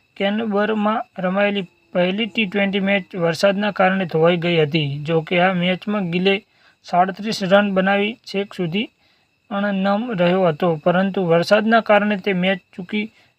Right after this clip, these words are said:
ગયો હતો, જેના પરિણામે શુભમન ગિલ આ વર્ષની પોતાની પ્રથમ અડધી સદી બનાવવા ચૂકી ગયો. ટીમ ઇન્ડિયાના પસંદગીકારોએ એશિયા કપના પહેલા જ અચાનક જ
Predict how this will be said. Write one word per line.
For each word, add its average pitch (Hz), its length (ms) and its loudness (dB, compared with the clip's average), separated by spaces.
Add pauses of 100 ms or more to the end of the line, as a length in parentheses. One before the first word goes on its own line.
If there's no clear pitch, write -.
ગયો 180 220 -2
હતો, 156 320 -2
જેના 170 280 0
પરિણામે 185 540 0
શુભમન 180 480 -2
ગિલ 202 220 0
આ 196 180 4 (240)
વર્ષની 190 360 -4 (400)
પોતાની 196 360 -2
પ્રથમ 190 460 0
અડધી 175 280 -2
સદી 185 460 -6 (1120)
બનાવવા 190 400 -2
ચૂકી 175 360 -6
ગયો. 170 360 2 (1080)
ટીમ 202 200 -2
ઇન્ડિયાના 214 480 0 (320)
પસંદગીકારોએ 190 1120 -2
એશિયા 208 280 -2
કપના 196 340 -4
પહેલા 185 360 0
જ 185 80 -6 (640)
અચાનક 208 1000 -4
જ 196 240 -4